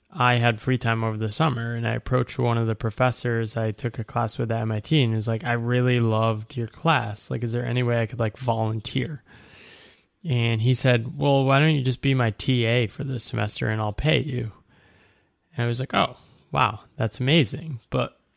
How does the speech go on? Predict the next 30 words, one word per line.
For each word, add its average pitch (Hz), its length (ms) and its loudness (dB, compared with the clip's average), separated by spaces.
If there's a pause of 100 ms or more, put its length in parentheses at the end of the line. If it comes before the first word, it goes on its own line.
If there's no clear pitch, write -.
like, 131 300 -6
you 147 260 -4
can't 160 360 -4 (100)
actually 131 460 -4
do 120 320 4
that 120 260 6
job 123 320 0
unless 123 580 2 (800)
you're 135 180 6
willing 131 680 8
to 120 120 -2
take 123 220 2
a 120 80 2
really 120 320 4
low 110 240 4
wage 107 720 0 (1200)
and 135 500 6
have 120 320 2
the 120 100 4
time 120 340 2
to 117 140 -2
do 139 180 4
that 107 300 0
on, 117 140 0
like, 107 280 -4
Mondays 113 720 0
mornings 117 580 0
for - 160 -4
three 120 260 -2
hours, 120 460 -4